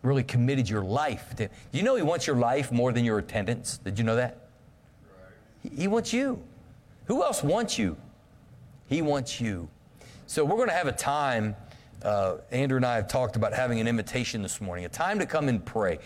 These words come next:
time for you to come and say, "You know, there's some areas of my life, Lord, I wanna give over to you, and you, you do what you do. Holy Spirit, you do what you do." We also wanna make that time and put out that call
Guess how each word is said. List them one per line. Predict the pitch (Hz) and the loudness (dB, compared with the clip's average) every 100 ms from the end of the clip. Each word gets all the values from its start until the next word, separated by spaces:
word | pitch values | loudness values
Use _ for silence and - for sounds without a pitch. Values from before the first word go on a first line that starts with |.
| - - | -16 -6
time | 190 220 | -4 -2
for | - | -2
you | 151 180 | 0 0
to | 139 | 0
come | 165 156 | 0 0
and | |
say, | 127 | 0
"You | 185 | 0
know, | 269 269 - | 0 -2 -2
there's | 220 - | -4 -2
some | 156 | -2
areas | 151 160 127 | 0 2 2
of | |
my | 135 | 2
life, | 123 131 127 | 2 0 0
Lord, | 131 131 | 2 2
I | 127 | 2
wanna | 123 95 | 0 -2
give | 123 127 | -2 2
over | 131 117 | 0 0
to | |
you, | 110 123 | 0 0
and | 117 | 2
you, | 110 107 - - - - - - | 2 2 0 -16 -20 -20 -20 -10
you | - | 0
do | 139 311 | 2 4
what | 135 127 | 2 2
you | 123 | 0
do. | 107 98 71 - - - | 2 0 -4 -12 -20 -6
Holy | 160 185 | -2 0
Spirit, | - - 180 143 | 0 -2 -2 0
you | 160 | 0
do | 135 139 | 2 2
what | 110 - | 0 -2
you | |
do." | 98 85 76 - - - - - - - | -4 -6 -10 -18 -20 -20 -20 -20 -20 -2
We | 151 | 0
also | 226 233 180 | 2 2 2
wanna | 147 | 4
make | 123 135 | 2 2
that | 135 120 | -2 -2
time | 139 123 | 0 0
and | 95 | -2
put | - 202 | 0 0
out | 240 240 | 0 -2
that | 220 | -4
call | - 190 156 95 - | -2 0 0 0 -2